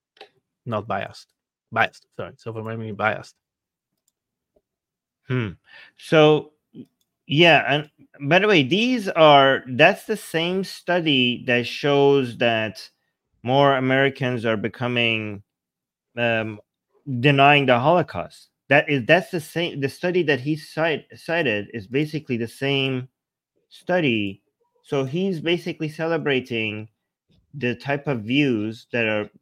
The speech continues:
Speaker 2: he's in-, he's saying that is increasing among young people, but that's the same study. So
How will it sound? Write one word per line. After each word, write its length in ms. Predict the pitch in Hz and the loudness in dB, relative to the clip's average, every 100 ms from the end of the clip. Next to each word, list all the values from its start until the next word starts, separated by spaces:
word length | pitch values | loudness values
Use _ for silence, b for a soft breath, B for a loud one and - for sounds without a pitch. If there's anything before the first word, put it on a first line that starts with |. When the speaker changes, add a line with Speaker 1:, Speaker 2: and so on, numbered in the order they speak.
| 104 | -18
Speaker 2:
he's 260 | 98 110 104 | -10 -8 -8
in-, 260 | 113 113 _ _ | -10 -10 _ _
he's 340 | 104 - 101 | -20 -20 -12
saying 280 | 131 123 120 | -4 -2 -2
that 120 | 117 | -4
is 140 | 104 | -4
increasing 500 | 110 104 123 113 113 | -8 -10 -10 -8 -8
among 260 | 107 110 113 | -6 -6 -6
young 160 | 113 120 | -8 -8
people, 480 | 107 - 92 92 _ _ - | -12 -10 -12 -12 _ _ -10
but 100 | 113 | 2
that's 200 | 143 151 | 2 2
the 60 | 151 | -4
same 220 | 160 156 | -4 -2
study. 480 | 156 143 143 135 B B | -2 0 0 0 B B
So 440 | - 151 143 - | 2 6 6 4